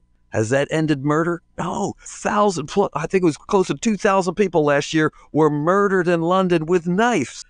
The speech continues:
That's right, they were, uh, knife attacks instead of guns. So it's like, okay, the criminal just figured out a different weapon. He couldn't use the gun, so he's gonna use the knife, maybe a chainsaw. He's gonna use something to murder other people because of his evil heart. It's not the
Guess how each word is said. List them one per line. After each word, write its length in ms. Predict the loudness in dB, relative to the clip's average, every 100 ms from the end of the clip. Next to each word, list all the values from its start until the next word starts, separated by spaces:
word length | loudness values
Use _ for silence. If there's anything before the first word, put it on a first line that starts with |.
| _
That's 200 | -4 2
right, 220 | 2 4
they 120 | 2
were, 140 | 2 2
uh, 120 | 0
knife 300 | 0 0 2
attacks 400 | 0 0 0 -2
instead 300 | -6 0 2
of 100 | 2
guns. 280 | 2 2 2
So 140 | 2
it's 100 | 2
like, 160 | 0 0
okay, 380 | 0 2 2 2 _ _ _
the 80 | -4
criminal 320 | 0 2 2
just 220 | 0 0
figured 220 | 0 2
out 120 | 2 2
a 60 |
different 260 | 2 0 2
weapon. 280 | 2 2 -2
He 100 | 0
couldn't 240 | 0 0
use 220 | 0 0
the 100 | 2
gun, 260 | 4 4 2
so 120 | 0
he's 100 | 0
gonna 160 | 0 0
use 180 | 0
the 80 | 0
knife, 320 | 0 2 0 0
maybe 220 | -2 -2
a 60 |
chainsaw. 540 | -2 0 0 0 0 0
He's 100 | 2
gonna 160 | 2
use 180 | 2 0
something 720 | -6 -4 0 0 2 2 2 -2 -12 _
to 140 | -2
murder 480 | 0 0 2 2 2
other 220 | 4 2
people 320 | 2 0 0 0
because 420 | -2 0 0 2
of 140 | 0
his 280 | 2 0 -2 -4
evil 480 | 0 0 0 0
heart. 500 | -2 -2 0 0 -2 -8 _ _
It's 260 | -2 0
not 360 | 0 0 0 0
the 220 | 0 0